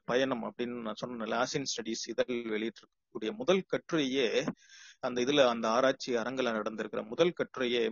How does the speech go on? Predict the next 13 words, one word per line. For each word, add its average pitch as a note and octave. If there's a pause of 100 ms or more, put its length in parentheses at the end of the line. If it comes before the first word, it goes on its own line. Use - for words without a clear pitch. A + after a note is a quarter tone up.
மார்க்சியத்தை F3
சீன F3
மொழியில் B2+
சொல்லும் B2
பொழுது, G#2+
சீன D#3+
மொழி F#3
நம்ம C3+
மொழி C3+
மாதிரி C#3
ரொம்ப C3+
நீண்ட B2+
கால, C#3+